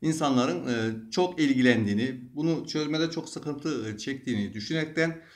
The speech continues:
to be fiilini A'dan Z'ye bütün detaylarla bugün sizlere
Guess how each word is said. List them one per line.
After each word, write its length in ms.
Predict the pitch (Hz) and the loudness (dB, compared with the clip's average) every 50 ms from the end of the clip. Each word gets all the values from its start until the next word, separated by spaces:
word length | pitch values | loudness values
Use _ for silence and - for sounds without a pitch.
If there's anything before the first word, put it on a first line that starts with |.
| - - _ _ _ | -20 -20 _ _ _
to 260 | - 196 190 190 180 | 0 2 4 4 4
be 120 | 208 214 202 | 2 0 0
fiilini 420 | 208 - 165 147 135 123 127 127 123 | 4 4 6 6 8 8 6 6 6
A'dan 460 | 131 147 151 165 170 165 180 185 185 175 | 6 8 10 10 8 8 4 2 2 2
Z'ye 320 | 131 127 120 117 117 113 | 2 2 2 2 2 0
bütün 340 | 147 147 - - 202 185 165 | -2 -6 -2 -2 0 0 2
detaylarla 680 | 160 147 151 - 156 151 143 131 123 117 107 104 104 107 | 0 0 0 0 -2 -2 0 0 0 0 0 -2 -2 -2
bugün 180 | 139 151 139 | -2 -2 -2
sizlere 680 | 117 104 - 170 156 131 120 113 127 156 175 - - - | -2 2 2 2 4 4 4 4 4 2 0 -2 -8 -16